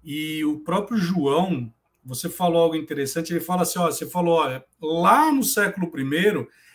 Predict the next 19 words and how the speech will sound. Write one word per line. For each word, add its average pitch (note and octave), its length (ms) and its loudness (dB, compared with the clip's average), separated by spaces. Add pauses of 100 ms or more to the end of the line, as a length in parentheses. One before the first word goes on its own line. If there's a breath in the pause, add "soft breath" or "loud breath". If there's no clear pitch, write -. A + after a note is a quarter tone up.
(100)
ele F3 280 -2
já A#3 240 2
tinha C4+ 360 0
discernido, A3 1120 2 (680)
ele E3+ 160 -2
já A3 200 2
tinha B3 240 -4
trazido A3+ 500 -2
uma, C#4+ 220 0
um A3+ 100 4
discernimento B3 880 0
a - 20 4
respeito, G3+ 480 0
olha, F3+ 300 2 (280 loud breath)
já A3 280 2
existe D4 480 4
uma C#4+ 160 2
influência B3+ 760 2
vindo, E3 480 -4